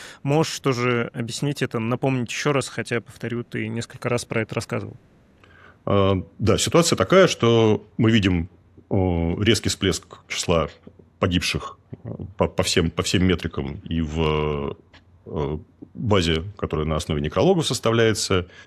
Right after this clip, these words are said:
Speaker 2: и в реестре наследственных дел, э, видим резкое количество, э, резкое увеличение количества погибших в двадцать пятом году. Но часть из этих людей, на самом деле, погибли в двадцать четвертом году, а, и в конце двадцать третьего, и были признаны судом по прошествии продолжительного времени, были признаны погибшими,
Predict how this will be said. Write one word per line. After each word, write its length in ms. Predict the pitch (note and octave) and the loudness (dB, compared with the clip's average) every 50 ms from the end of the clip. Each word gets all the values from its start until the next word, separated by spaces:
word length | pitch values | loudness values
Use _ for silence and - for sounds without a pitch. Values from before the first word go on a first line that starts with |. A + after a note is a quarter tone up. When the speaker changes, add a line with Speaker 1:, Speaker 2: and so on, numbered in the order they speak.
| - _ | -10 _
Speaker 2:
и 60 | - | -4
в 60 | E2+ | 0
реестре 320 | D#2+ F#2 E2+ D#2+ - - C#2+ | 2 2 2 0 0 -4 -6
наследственных 440 | C2+ - E2 D2+ - - F2 F2+ A2 | -4 -2 -2 -4 -2 -2 -2 0 2
дел, 240 | D#3+ E3+ E3+ E3 - - - - - - - - - - - - - - | 2 2 2 0 -4 -10 -20 -20 -20 -20 -20 -20 -20 -20 -20 -18 -8 -2
э, 200 | - E2 E2 E2 | 0 0 2 2
видим 240 | G#2 B2 A2 E2+ | 2 2 2 2
резкое 220 | F#2+ G#2 - - D#2 | 2 2 0 0 -2
количество, 680 | - D#2+ E2+ E2 - - - D#2 D2 D2 C#2+ C#2+ - - - | 0 0 0 0 -2 -4 -4 -2 -2 -2 -2 -2 -4 -6 -2
э, 140 | - D#2 - - - - | -2 -2 -2 0 2 4
резкое 280 | C3 C3+ - - A2 | 4 4 4 4 4
увеличение 380 | F#2+ F2+ E2+ - - G#2 F#2 F2 | 4 4 2 2 2 0 0 0
количества 320 | - E2+ E2 - - - | 0 0 0 0 -2 -2
погибших 340 | - E2+ F#2+ B2 - - D#2 | -2 -2 -2 -2 -2 -4 -2
в 40 | D2+ | 0
двадцать 240 | F2 F#2 - - - | 0 0 0 0 0
пятом 240 | F2 E2 - D#2+ | -2 0 0 -2
году. 260 | D2+ D2+ C#2+ C#2+ - - _ _ | -2 -2 -4 -4 -8 -14 _ _
Но 100 | - - | -10 -6
часть 240 | - - E3 E3 - | -2 0 -2 0 2
из 80 | A2+ G#2+ | 0 0
этих 160 | G#2 - - | 0 0 -2
людей, 200 | F#2 F2 F#2 G2 | -2 0 0 0
на 80 | G2 - | -2 -2
самом 200 | - F#2+ F2+ F2 | -2 -2 -2 0
деле, 100 | E2 D#2+ | -2 -2
погибли 300 | - C#2+ D#2 D#2+ D2+ C#2+ | -2 -4 -4 -4 -4 -4
в 80 | D2 | -2
двадцать 220 | D2 D2+ C#2+ - - | -2 -2 -2 -4 -2
четвертом 340 | - D3+ E3 D#3 - F2 | 0 0 0 0 0 -2
году, 260 | D#2 C#2 C2 - - - _ _ _ - - - _ _ _ _ _ - - - - - - - - - - - - | -2 -2 -4 -6 -8 -12 _ _ _ -20 -20 -20 _ _ _ _ _ -20 -20 -20 -20 -20 -20 -20 -20 -20 -12 -6 -4
а, 600 | D#2+ D#2 D#2 D#2+ D#2 D2+ D2+ D2+ D2 D2 D2+ - - - _ | -2 -2 0 -2 -2 -2 -4 -4 -4 -4 -6 -8 -12 -10 _
и 240 | - F2 F2+ F2+ F2+ | -2 -2 0 0 -2
в 80 | E2 - | -2 -2
конце 220 | - - - - | -4 -2 -2 0
двадцать 280 | D2 D2+ D2+ - - - | 0 0 -2 -2 -2 -2
третьего, 440 | D3+ E3 D#3+ - - A2 G2 G2+ - - _ - - | -2 0 0 0 -2 -2 -2 -4 -8 -16 _ -16 -8
и 100 | - - | -6 -2
были 200 | F2 F#2+ A#2+ F#2+ | 0 0 0 0
признаны 580 | - - G#2+ G2 F#2+ E2+ E2 E2+ E2+ E2+ E2+ E2+ - _ _ - - - - | 0 0 0 2 2 2 0 0 0 -2 -2 -6 -8 _ _ -20 -18 -16 -12
судом 380 | - - F#2 F#2 B2 C3 C3 | -6 -2 2 2 2 2 2
по 100 | A#2 - | 0 -2
прошествии 460 | E2+ - D#2+ - - E2+ - - - - | -2 -2 -2 -2 -2 -4 -6 -6 -8 -6
продолжительного 560 | - - D#2+ E2 D#2+ D#2 - - C2 B1+ C#2 | -2 0 0 0 0 -2 -4 -6 -6 -4 -2
времени, 360 | E2+ A#2 C3+ C3 A2 G2 F#2+ | -2 -2 0 0 -2 -4 -4
были 260 | G2 G2+ F#2 E2+ E2 E2 | -6 -6 -6 -4 -4 -4
признаны 340 | - - E2+ D#2 - D2+ | -2 -4 -4 -4 -6 -8
погибшими, 640 | - - - - D3 - - G#2+ G2+ G2 G2 G2+ | -6 -4 -4 -4 -4 -2 -2 0 0 0 -2 -4